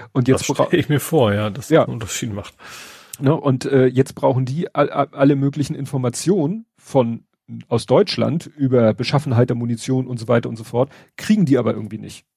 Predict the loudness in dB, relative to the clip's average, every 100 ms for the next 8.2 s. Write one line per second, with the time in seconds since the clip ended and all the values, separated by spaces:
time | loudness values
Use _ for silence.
0 | _ 0 2 0 0 -2 -2 -8 -4 0
1 | 0 0 2 2 2 -2 -4 -6 -8 -8
2 | -10 -12 -4 -2 0 0 0 -2 -2 -4
3 | -6 -12 -18 _ 2 2 -2 -12 _ 0
4 | 2 2 -2 0 2 0 -2 -4 -2 -2
5 | 0 -2 -6 -10 -20 -20 -20 -20 _ _
6 | _ _ 2 4 2 -2 -2 0 0 0
7 | 0 2 0 -2 -6 -6 -6 -10 -8 -10
8 | -8 -10